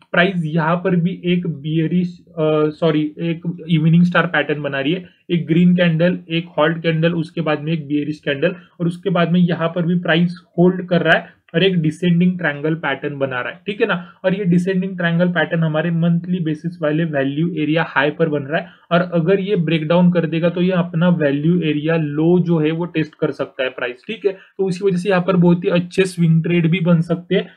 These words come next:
और साथ में कल के लिए यहाँ पर बहुत ही अच्छा intraday trade भी बन सकता है। किस तरह से मैं यहाँ पर execute करूंगा, मैं simple सा आपको fifteen minute time frame में लेके चलना चाहूंगा। और price continuously आप यहाँ पर देख सकते हैं कि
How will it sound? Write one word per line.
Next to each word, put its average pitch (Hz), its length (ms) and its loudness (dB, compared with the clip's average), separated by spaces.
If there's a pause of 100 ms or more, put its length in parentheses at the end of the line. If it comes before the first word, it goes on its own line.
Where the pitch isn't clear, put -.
(200)
और 175 60 0
साथ 170 300 2
में 185 180 4
कल 180 220 0
के 185 140 -2
लिए 180 160 2
यहाँ 165 220 0
पर 165 180 0
बहुत 160 280 0
ही 175 40 2
अच्छा 170 260 -2
intraday 156 540 0
trade 156 280 -2
भी 160 100 0
बन 151 180 -2
सकता 156 300 -6
है। 170 60 2
किस 175 280 -4
तरह 170 180 4
से 170 140 -2
मैं 175 120 8
यहाँ 160 220 6
पर 160 120 0
execute 156 520 -2
करूंगा, 160 340 0 (340)
मैं 185 100 2
simple 185 360 0
सा 190 140 -2
आपको 170 260 -2
fifteen 180 480 0
minute 175 260 4
time 165 200 2
frame 160 200 -2
में 160 80 0
लेके 156 260 -2
चलना 147 280 -4
चाहूंगा। 147 460 -4 (220)
और 175 100 0
price 185 460 -2
continuously 185 720 2
आप 180 140 -2
यहाँ 175 140 0
पर 170 120 -2
देख 165 200 -4
सकते 170 320 -6
हैं 170 100 2
कि 180 200 -12